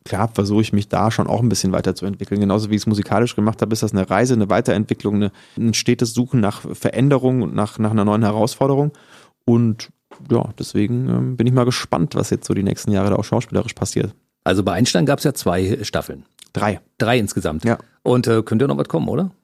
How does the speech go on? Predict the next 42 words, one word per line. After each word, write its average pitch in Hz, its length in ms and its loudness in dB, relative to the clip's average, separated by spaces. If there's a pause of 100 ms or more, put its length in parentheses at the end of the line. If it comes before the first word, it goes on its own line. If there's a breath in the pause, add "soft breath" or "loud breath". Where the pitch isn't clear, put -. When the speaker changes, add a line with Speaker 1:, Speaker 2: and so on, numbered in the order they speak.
Speaker 2:
Theoretisch? 123 400 -2
Oder, 120 400 2
äh, 110 40 2
hast 110 200 0
du 131 60 2
das 104 60 -4
nicht 110 120 -2
mehr 113 120 0
auf 92 60 -8
dem 104 80 -8
Schirm? - 240 -6
Oder 104 140 -2
möchtest 143 320 0
du 156 40 4
Speaker 1:
Nee, 170 100 4
Speaker 2:
nicht 175 80 4
Speaker 1:
es, - 100 -8
Speaker 2:
mehr? - 100 -6
Speaker 1:
es - 120 0
kommt 170 300 -2
nix 147 220 -2
mehr 127 140 0
von 131 240 0
Sat 123 140 2
eins, 143 400 -2
äh, 101 460 0
Seite 98 380 0
aus. 107 220 -4
Das 104 140 -6
ist 98 160 -4
abgesagt, 101 1040 -6
das - 160 -8
Projekt. - 520 -6
Also 113 120 0
Speaker 2:
Ich 107 100 0
fand 104 260 -2
das 123 180 -4
witzig. - 380 -6
Speaker 1:
ich 135 220 2
fand's 185 180 2
auch 214 160 2
witzig, - 400 -4